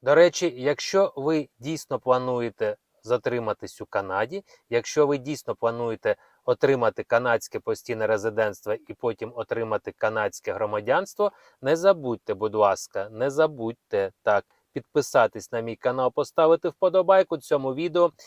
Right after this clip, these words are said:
і напишіть, будь ласка, в коментарях, принаймні, по якій провінційній програмі ви збираєтесь залишатись у Канаді, і що ви будете робити, коли ви отримаєте постійне резидентство Канади.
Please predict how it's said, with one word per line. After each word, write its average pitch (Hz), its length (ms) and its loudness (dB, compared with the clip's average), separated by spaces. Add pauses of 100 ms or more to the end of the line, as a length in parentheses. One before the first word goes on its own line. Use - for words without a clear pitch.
(200)
і 151 80 -6
напишіть, 151 520 0
будь 160 200 -4
ласка, 147 460 4
в - 60 -4
коментарях, 135 760 2 (240)
принаймні, 123 540 0 (200)
по 160 120 4
якій 151 280 0
провінційній 113 580 -2
програмі 165 520 0
ви 165 160 -2
збираєтесь 151 800 2
залишатись 143 720 -2
у 131 60 -10
Канаді, 135 540 -2 (380)
і 185 220 -8
що 135 320 0
ви 131 160 -2 (160)
будете 113 600 -4
робити, 110 500 -2 (100)
коли 110 280 2
ви 110 280 -2
отримаєте 127 720 -4
постійне 110 560 -10
резидентство 95 880 -6
Канади. 95 480 -4